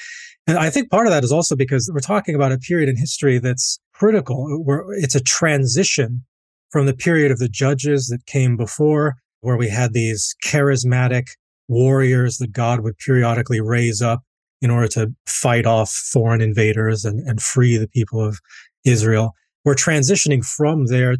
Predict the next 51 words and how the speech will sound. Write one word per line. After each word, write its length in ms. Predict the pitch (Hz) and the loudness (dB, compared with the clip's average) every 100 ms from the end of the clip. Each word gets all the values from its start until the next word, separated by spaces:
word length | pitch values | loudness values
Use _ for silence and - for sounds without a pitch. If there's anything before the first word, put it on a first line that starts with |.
| - | -2
to 380 | 143 127 123 170 | 0 2 0 -2
what 200 | 139 165 | -4 0
we 100 | 135 | 0
see 340 | 127 - 135 | 0 -2 0
in 180 | 127 120 | 0 -2
First 300 | - 151 - | -2 -4 -2
and 100 | 123 | -4
Second 340 | - 127 123 127 | -4 -4 -4 0
Kings, 360 | 214 117 110 | 0 0 -2
which 160 | 123 127 | -4 -2
is 240 | 117 104 - _ _ _ _ _ | -2 -2 -8 _ _ _ _ _
these 500 | 131 117 113 107 - _ _ _ _ - | 2 2 2 -2 -4 _ _ _ _ -4
kind 200 | 156 143 | 0 0
of 100 | 107 | 0
dry, 480 | 120 120 120 120 117 | 0 2 2 2 0
sometimes 580 | - 120 - 127 120 - | 0 -2 -2 0 0 -2
analytic 720 | 135 131 127 123 123 - 131 - | 0 0 2 0 0 0 -2 -4
stories 600 | - 120 120 117 117 - | -2 -2 0 0 -2 -2
that 100 | 117 | -4
are 80 | |
just 200 | 113 113 | -2 -2
like, 220 | 123 117 127 | 0 0 0
such 240 | 170 - | -2 0
and 100 | 127 | 0
such 300 | 131 123 - | 0 0 -2
was 160 | 117 120 | -2 -2
a 60 | |
king 320 | 127 151 139 | 0 2 2
for 240 | 127 123 117 | 0 0 0
this 180 | 139 127 | 0 0
many 200 | 120 117 | 0 2
years. 520 | 143 143 143 139 - | 2 4 2 0 -2
He 220 | 131 120 | -2 -2
did 240 | 117 117 | -2 -2
X, 200 | 123 123 | -4 -4
Y, 200 | 123 110 | -2 0
and 140 | 107 107 | 0 0
Z. 360 | 120 131 127 | 2 2 4
And 140 | 113 107 | 2 -2
then, 220 | 110 110 - _ _ _ - | -4 -6 -10 _ _ _ -2
you 100 | 117 | 0
know, 80 | 107 | 0
he 140 | 110 | 0
died 400 | 110 117 113 113 | 2 2 2 2
and 180 | 107 104 | -2 -2
somebody 240 | 123 113 | 0 0
else 160 | 113 110 | 0 -2
was 120 | 113 | -4
king 180 | - 117 | 0 0
after 260 | 117 107 110 | 0 0 -2
him. 140 | 113 | -4